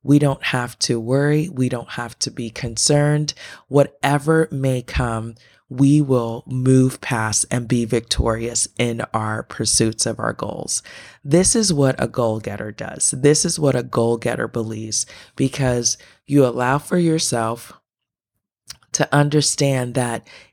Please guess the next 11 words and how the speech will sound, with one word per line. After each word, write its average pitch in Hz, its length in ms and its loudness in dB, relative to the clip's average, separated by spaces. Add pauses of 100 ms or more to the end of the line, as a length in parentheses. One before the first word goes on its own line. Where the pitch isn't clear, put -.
each 170 460 0
day 117 480 0 (280)
is 131 160 4
an 139 100 4
opportunity 123 800 -2
for 120 200 -2
you 120 300 0
to 120 220 -2
grow 120 580 0 (340)
and 123 320 0
to 117 380 -2